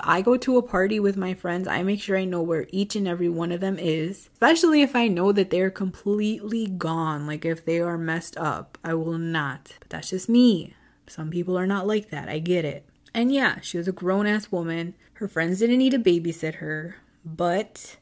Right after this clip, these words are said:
you can see her walk out of that room by herself, and I just, <laughs> I don't know. But yeah, definitely, I do agree with the lawsuit.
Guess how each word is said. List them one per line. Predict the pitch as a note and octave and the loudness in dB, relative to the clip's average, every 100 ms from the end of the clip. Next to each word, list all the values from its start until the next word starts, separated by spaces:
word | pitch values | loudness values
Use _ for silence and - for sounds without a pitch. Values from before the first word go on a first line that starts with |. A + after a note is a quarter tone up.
| _ _ | _ _
you | A#3 A#3 | -2 2
can | A#3+ A#3+ A3 G3 | 4 2 2 -4
see | - A#3+ C#4 | -4 0 2
her | C#4+ A#3+ | 4 4
walk | F#3 D#3+ G3 - | 2 -2 -4 -2
out | F3 F#3 | -2 0
of | F3 | -2
that | E3 - | -4 -4
room | E3 E3 | -4 -4
by | D3+ D3 | -4 -4
herself, | - G3 - - - - - _ | -4 -6 -6 -8 -8 -10 -20 _
and | E3 D#3+ D#3+ D#3 E3 - _ _ _ _ _ - | -8 -6 -6 -6 -8 -14 _ _ _ _ _ -12
I | E3 | -10
just, | E3 E3+ D#3+ - - - - - _ _ _ _ _ | -10 -12 -12 -14 -16 -18 -20 -20 _ _ _ _ _
<laughs> | G#3 - - - - A#3 - A3+ - - - | -4 -2 -4 -4 -2 -4 -4 -6 -6 -16 -8
I | F3+ E3+ | -4 -4
don't | D#3 | -4
know. | D3 D3+ F3 - - - - - _ | -6 -6 -10 -14 -20 -20 -20 -20 _
But | B3 | 6
yeah, | C4 G#3+ F#3 | 8 8 6
definitely, | G3+ G#3+ B3 B3+ C4 C4 - | 4 4 4 4 4 4 2
I | G3+ G3+ G#3+ | 2 2 2
do | F3+ G#3 C4+ F4 | 0 2 4 6
agree | G#3+ G3+ | 6 4
with | F#3 | 4
the | F#3 | 0
lawsuit. | E3 D#3 D#3 F#3 - A3 A3+ A3+ | 0 2 2 0 -2 2 2 0